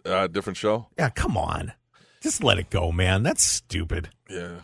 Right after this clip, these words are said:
Speaker 1: Well,
Speaker 2: You know,
Speaker 1: I
Speaker 2: you
Speaker 1: mean
Speaker 2: don't, you don't, no, you don't need to do it. I mean, you,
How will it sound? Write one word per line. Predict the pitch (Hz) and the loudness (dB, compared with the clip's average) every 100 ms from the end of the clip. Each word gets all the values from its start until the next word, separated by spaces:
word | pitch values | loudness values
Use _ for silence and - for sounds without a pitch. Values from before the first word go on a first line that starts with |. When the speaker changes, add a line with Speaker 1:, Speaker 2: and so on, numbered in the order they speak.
| - _ | -20 _
Speaker 1:
Well, | 170 269 269 262 | -2 0 0 -4
Speaker 2:
You | 240 | -4
know, | 262 | 0
Speaker 1:
I | |
Speaker 2:
you | 262 | 4
Speaker 1:
mean | 311 | 4
Speaker 2:
don't, | 208 285 | 2 -2
you | 349 | -4
don't, | 415 302 | -4 2
no, | 339 | 2
you | 285 | 4
don't | 330 330 | 0 0
need | 330 294 | -2 -4
to | |
do | 277 330 | -2 0
it. | 214 | 0
I | 147 | 0
mean, | 196 208 190 _ _ _ | -2 -2 -6 _ _ _
you, | - | -4